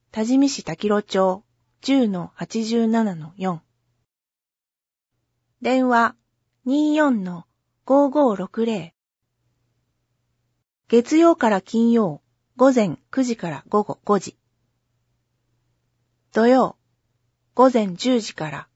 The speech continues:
午後五時。日曜祝日は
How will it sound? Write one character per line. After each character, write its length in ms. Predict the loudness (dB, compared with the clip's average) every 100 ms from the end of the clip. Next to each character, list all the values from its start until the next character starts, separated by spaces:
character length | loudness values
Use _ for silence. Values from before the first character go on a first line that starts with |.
| _
午 140 | -2
後 200 | -2 -6 -2
五 140 | -4
時。 180 | -4 -12 _ _ _ _ _ _ _ _ _ _ _ _ _ _ _ _ _ _ _ -4
日 280 | -4 -2
曜 200 | 2 2
祝 240 | 0 -6 -6
日 300 | -6 -8 -6
は 260 | -6 -8